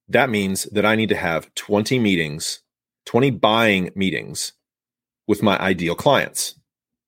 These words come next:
Twenty meetings, I close ten, each deal is a thousand dollars. Boom, there's my ten grand. It really is that simple.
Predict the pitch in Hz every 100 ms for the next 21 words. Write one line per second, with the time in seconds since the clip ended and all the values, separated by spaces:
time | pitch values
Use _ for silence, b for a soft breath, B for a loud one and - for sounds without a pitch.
0 | _ _ _ _ _ _ _ _ _ _
1 | _ _ _ - 123 113 95 95 139 -
2 | - 98 104 92 - 95 90 113 131 _
3 | _ 104 98 - 95 90 - 92 90 87
4 | 90 107 117 - - 117 90 90 92 87
5 | 95 80 71 50 - _ _ _ _ _
6 | _ _ _ _ _ - 123 120 139 135
7 | 113 113 95 92 - 98 - - -